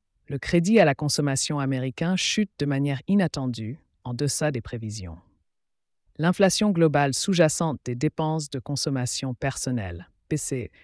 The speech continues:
accélère légèrement en septembre. L'indice de sentiment des consommateurs du Michigan augmente, dépassant les prévisions et les chiffres précédents. L'indice des prix P C E de base reste stable, conforme aux attentes.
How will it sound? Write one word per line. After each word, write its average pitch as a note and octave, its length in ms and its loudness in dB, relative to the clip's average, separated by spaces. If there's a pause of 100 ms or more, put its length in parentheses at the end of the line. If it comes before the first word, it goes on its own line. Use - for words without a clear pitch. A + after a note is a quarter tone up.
(180)
accélère C#3 760 -2
légèrement C#3 720 0
en B2 100 -6
septembre. F2+ 760 -10 (1120)
L'indice E3 320 2
de D#3+ 120 0
sentiment D#3 580 0
des C3 140 -2
consommateurs C#3 600 -2
du B2 140 -4
Michigan E3 600 4 (120)
augmente, C#3 580 -6 (140)
dépassant A#3 480 4
les F#3 140 6
prévisions D#3 640 -2
et C3 80 -6
les A#2 100 -4
chiffres - 360 -4
précédents. G#2+ 580 -6 (180)
L'indice F#3 440 4
des E3+ 100 4
prix F#3+ 200 0
P E3 180 2
C D3+ 220 0
E D3 40 0
de C#3 80 0
base D3+ 460 2
reste B2+ 340 -6
stable, - 560 -6 (240)
conforme F#3 480 0
aux C3 160 -4
attentes. F#2+ 480 -10